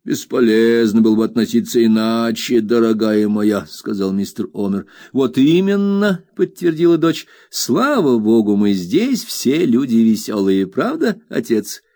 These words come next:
«Надеюсь, что правда, моя дорогая», сказал мистер Омер. «Ну, теперь я отдышался и могу снять мерку с этого юного ученого. Не пройдете ли вы в лавку, мистер Копперфилд?»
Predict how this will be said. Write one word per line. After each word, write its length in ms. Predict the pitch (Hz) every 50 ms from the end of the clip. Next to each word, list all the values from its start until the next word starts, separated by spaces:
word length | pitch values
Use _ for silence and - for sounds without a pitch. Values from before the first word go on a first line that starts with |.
| _ _ _ _ _ _ _ _ _
«Надеюсь, 840 | - - - 208 156 135 143 151 156 160 160 165 165 165 160 160 139 113
что 260 | - - 147 139 110
правда, 720 | - 117 117 120 120 123 123 127 127 123 120 127 127 127
моя 320 | 127 127 127 123 120 117
дорогая», 760 | 110 113 110 107 104 101 104 101 101 98 98 95 95 90 - - _
сказал 320 | - - - 95 92 90
мистер 360 | 92 98 92 - - 107 - -
Омер. 400 | - 104 101 98 98 98 98 _ _ _ _ _ _ _ _ _ _ _ _ _ _ _
«Ну, 560 | - 110 131 143 143 143 143 139 131 117 - - -
теперь 500 | - 113 104 - 110 113 113 113 107 101
я 460 | 101 101 98 98 98 95 90 78 - _ - - - - _
отдышался 1300 | 90 92 85 80 87 85 78 - - 98 117 160 196 226 226 175 - - 160 185 202 208 202 156 113 _ _ _ _ _ _
и 80 | -
могу 280 | 98 107 107 101 123 147
снять 360 | 139 - - 143 135 127 113 -
мерку 640 | 104 104 123 151 180 202 208 190 - 180 185 160
с 60 | 123
этого 340 | 160 151 117 160 151 127 - - - _
юного 680 | - 127 135 139 139 143 143 143 143 139 143 143 139
ученого. 920 | 139 131 120 - - - - 110 110 110 110 107 107 107 107 107 104 101 - _ _ _ _ _ _
Не 180 | 95 104 110 107
пройдете 560 | - 110 113 107 101 98 110 123 127 - 160
ли 60 | 196
вы 180 | 208 196 185 175
в 60 | 160
лавку, 640 | 147 143 135 135 131 123 113 101 - - - 123 117 107
мистер 460 | 107 113 110 95 - - 110 104 104
Копперфилд?» 960 | - 113 107 104 87 - 98 98 92 90 - - 92 104 - - - - _